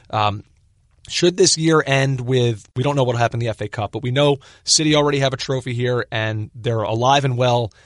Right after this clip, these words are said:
in the Champions League. If it ends with them ho-, hoisting that trophy too, I really wonder, like, the way this season is gonna be remembered is a very strange thing. Gary Neville saying it could be their greatest triumph yet. In a year that, like, week in, week out, we talk about how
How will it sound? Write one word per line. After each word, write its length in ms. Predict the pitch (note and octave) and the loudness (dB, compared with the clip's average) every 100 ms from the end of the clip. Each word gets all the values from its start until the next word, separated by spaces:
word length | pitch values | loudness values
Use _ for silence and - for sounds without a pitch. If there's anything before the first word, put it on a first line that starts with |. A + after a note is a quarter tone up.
| _ | _
in 140 | C3 | -8
the 60 | A#2+ | -4
Champions 520 | - B2+ A#2+ A#2 G#2+ | -2 -2 -2 -4 -4
League. 380 | A#2 A2 F#2+ G2 _ | -4 -6 -6 -12 _
If 160 | C3 | -4
it 80 | D3+ | 0
ends 220 | F3 G#3 | 0 2
with 120 | F#3+ D3+ | 0 0
them 180 | E3+ C#3+ | 0 0
ho-, 260 | C#3+ C#3+ - _ | 0 -2 -6 _
hoisting 340 | A2+ D3 C#3 B2+ | -2 -2 0 0
that 180 | C#3 - | 0 0
trophy 360 | - D3 C3 | 0 -2 -2
too, 420 | A#2 - C#3+ E2+ - _ _ _ _ _ C3 | -6 -4 -4 -4 -10 _ _ _ _ _ -4
I 60 | |
really 280 | C#3 F3+ G#3 | 0 2 2
wonder, 520 | C3+ D#3+ F#3 C3+ A2+ - | 2 0 2 2 2 0
like, 300 | A#2+ A#2 _ _ _ _ _ _ - - | 0 -2 _ _ _ _ _ _ -20 -18
the 160 | A#2+ D#3+ | -2 2
way 200 | E3 - | 4 4
this 180 | G3 | 4
season 300 | - G3+ F#3 | 0 -2 -2
is 80 | D#3 | -2
gonna 160 | E3 D#3+ | -2 -2
be 80 | D#3 | 0
remembered 480 | C#3+ C#3+ C#3 B2 B2 | 0 0 2 0 -2
is 140 | A#2 | -2
a 40 | |
very 300 | A#2+ B2+ C#3+ | -2 0 0
strange 380 | C#3+ - B2+ A#2+ | 0 -2 -6 -6
thing. 180 | - G#2+ | -8 -10
Gary 300 | F#2+ D#3 F#3 | -2 0 2
Neville 240 | E3+ E3 | 2 0
saying 260 | D3+ D#3 C#3+ | 0 0 0
it 100 | A#2 | -2
could 140 | - C3 | -6 -6
be 120 | C3+ | -4
their 180 | B2+ B2 | -4 -6
greatest 480 | C3 C#3 C#3+ - - - _ | -2 -2 0 -4 -6 -20 _
triumph 480 | - C#3 C3 A#2 C3+ | -4 -2 -2 -4 -2
yet. 220 | B2+ - | -2 -2
In 120 | C3 | -4
a 40 | C#3+ | -2
year 280 | D3+ F3+ F3 | 0 0 2
that, 180 | D#3+ | 0
like, 220 | D3+ D3+ A#2+ | 0 -2 -2
week 240 | E3+ F#3 | -6 -4
in, 120 | F3+ | -2
week 220 | E3+ E3+ | -2 -2
out, 160 | E3+ F#3 | -2 -2
we 80 | C#3+ | -2
talk 240 | - D3 | -2 -2
about 200 | D3+ D3 | 0 -2
how 180 | C#3+ C3 | 0 -2